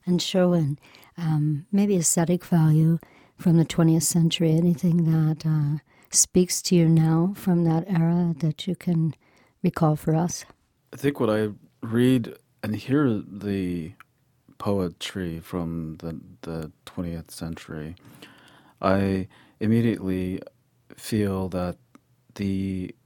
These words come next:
Speaker 2: poets are speaking to a type of aftermath. Like, there's a, there's a yearning for story, and there's this need to give voice to oppression, colonialism,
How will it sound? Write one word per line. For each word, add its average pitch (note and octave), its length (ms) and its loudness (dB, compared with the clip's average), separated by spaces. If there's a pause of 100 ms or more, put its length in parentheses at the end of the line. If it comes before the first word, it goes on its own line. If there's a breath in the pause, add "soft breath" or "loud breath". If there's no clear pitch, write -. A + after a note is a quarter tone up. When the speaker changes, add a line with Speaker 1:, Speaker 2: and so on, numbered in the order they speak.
(240)
Speaker 2:
poets F#2+ 520 -4
are F#2 200 -8
speaking F2+ 760 -6
to F2+ 680 -8
a F#2+ 60 -12
type - 280 -8
of F2+ 120 -12
aftermath. E2 840 -10 (540 soft breath)
Like, G2 100 -10
there's F2 200 -4
a, F2 100 -8 (240)
there's F#2 220 -8
a F2 200 -6 (180)
yearning F2+ 520 -4
for F2 520 -10 (800 soft breath)
story, F2+ 800 -2
and F2+ 420 -6
there's F#2 260 -6
this F2 200 -8
need F#2+ 520 -2
to F2+ 300 -6
give F2+ 220 -6
voice F#2 680 -4
to F2 440 -6
oppression, E2+ 800 -6
colonialism, E2+ 880 -6